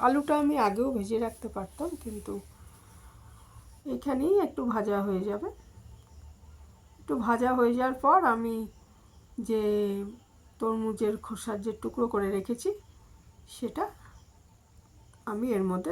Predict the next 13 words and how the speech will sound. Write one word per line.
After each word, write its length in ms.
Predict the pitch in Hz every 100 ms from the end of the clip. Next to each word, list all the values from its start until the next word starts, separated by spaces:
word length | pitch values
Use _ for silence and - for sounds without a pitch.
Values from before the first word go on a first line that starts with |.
| 349
দিয়ে 160 | 190 160
দিচ্ছি। 300 | 160 - - - - - - - - - - - - - - - - - - - - - - - - - - - - - - - - - 180
দিয়ে 180 | 254 392 -
খুব 120 | 254 240 170
ভালো 240 | 180 254 285
মতো 200 | 220 254 392 -
কষিয়ে 320 | 180 - 165 160
নিতে 180 | 165 170 160
হবে। 180 | 165 - - - - - - - - - - _ - - - - - - - - - - - - - - - - - 269
এই 80 | 277
সময় 220 | 311 294 277
ইচ্ছে 200 | - 294 277
করলে 260 | 269 311